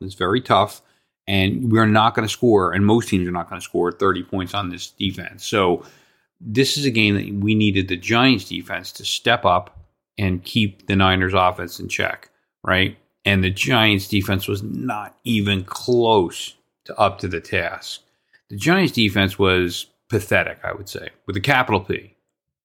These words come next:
Again, in yet another game. Again, they were pathetic against the Cowboys. They were really bad, bordering on pathetic in the first half of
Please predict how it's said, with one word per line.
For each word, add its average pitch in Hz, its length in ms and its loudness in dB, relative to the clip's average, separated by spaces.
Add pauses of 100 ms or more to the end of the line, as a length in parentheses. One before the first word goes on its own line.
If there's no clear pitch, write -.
(260)
Again, 127 480 0
in 104 160 2
yet 113 160 2
another 107 300 2
game. 98 280 -2
Again, 98 200 -2
they 98 80 2
were 95 120 2
pathetic 120 600 -2 (640)
against 101 240 -2
the 98 60 -12
Cowboys. 92 680 -2 (120)
They 101 120 0
were 90 240 2 (340)
really 120 420 4
bad, 92 460 2
bordering 95 300 2
on 92 100 2
pathetic 95 480 -2
in 92 80 -6
the 87 80 -6
first 98 380 0
half 90 580 0
of 87 460 -2